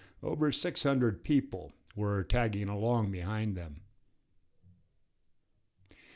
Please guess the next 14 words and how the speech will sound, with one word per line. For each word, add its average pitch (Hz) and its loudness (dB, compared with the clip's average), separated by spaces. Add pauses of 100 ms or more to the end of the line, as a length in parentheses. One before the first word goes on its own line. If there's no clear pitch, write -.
(220)
No 170 -2
miracles 147 8 (240)
had 120 0
happened 107 2
during 107 2
the 101 -4
Decapolis 95 -4
tour, 101 -4 (760)
and 127 2
except - 0
for 113 4
healing 113 6
the 95 -6
lepers, 120 -2